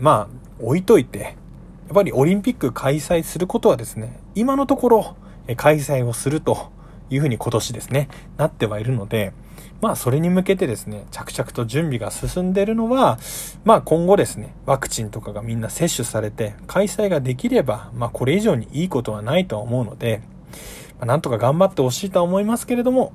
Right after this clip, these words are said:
まあ、現実はどうかな、厳しそうかなっていうのが私の印象です。まあ、そもそもですね、まあ、話を戻すと、えー、国立競技場の建て替えの時からですね、少しゴタゴタしたりとか、あとはよく考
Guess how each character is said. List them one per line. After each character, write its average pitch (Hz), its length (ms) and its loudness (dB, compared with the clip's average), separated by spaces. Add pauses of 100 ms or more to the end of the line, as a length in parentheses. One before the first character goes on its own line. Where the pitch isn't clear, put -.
ま 160 80 2
あ、 - 20 2
現 135 200 0
実 139 240 -4
は 143 40 2
ど 143 120 0
う 135 60 -2
か - 120 -8
な、 - 80 -16 (180)
厳 135 220 -2
し 120 60 -2
そ 131 140 -2
う 117 40 -6
か 120 120 -2
な 190 100 4
っ 220 60 -4
て - 120 -6
い 214 60 6
う - 20 2
の 190 60 4
が 123 200 2
私 117 300 -6
の 147 120 -2
印 110 260 -6
象 104 100 -14
で 110 140 -16
す。 - 280 -20 (1120)
ま 113 80 -6
あ、 - 20 -6
そ - 140 4
も 277 100 4
そ 240 120 8
も 120 100 2
で 104 60 -10
す - 100 -12
ね、 143 220 -2 (400)
ま 113 80 -4
あ、 110 60 0
話 139 360 0
を 156 60 4
戻 113 260 0
す - 120 -12
と、 104 200 -2 (400)
え 101 300 -8
ー、 113 120 -6
国 147 180 0
立 - 180 -8
競 165 200 0
技 165 100 -2
場 165 160 -2
の 165 100 -4
建 - 160 -12
て 156 120 2
替 190 180 0
え 196 40 2
の 196 100 2
時 208 280 -2
か 170 100 4
ら 110 100 0
で 110 100 -8
す - 100 -16
ね、 110 220 -8 (120)
少 - 380 -8
し - 140 -4
ゴ 123 120 2
タ 123 140 0
ゴ 104 100 -2
タ - 140 -10
し - 80 -8
た 113 100 -6
り 117 80 -10
と - 120 -16
か、 - 220 -14 (580)
あ 127 60 0
と 127 140 -2
は 107 80 0
よ 170 160 -2
く 240 140 -4
考 220 220 2